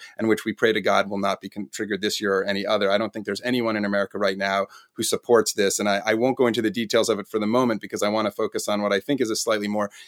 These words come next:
important point, which is that is all it is.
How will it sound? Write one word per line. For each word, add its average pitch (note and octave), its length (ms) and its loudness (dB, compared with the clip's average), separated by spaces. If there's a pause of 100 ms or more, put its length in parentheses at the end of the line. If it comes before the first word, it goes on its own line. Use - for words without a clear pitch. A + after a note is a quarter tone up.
(120)
important C3+ 580 4
point, G#2 260 0
which C3 220 0
is B2 240 6 (420)
that D3+ 320 6
is E3 240 4
all B2+ 380 4
it C#3+ 160 0
is. E3+ 400 4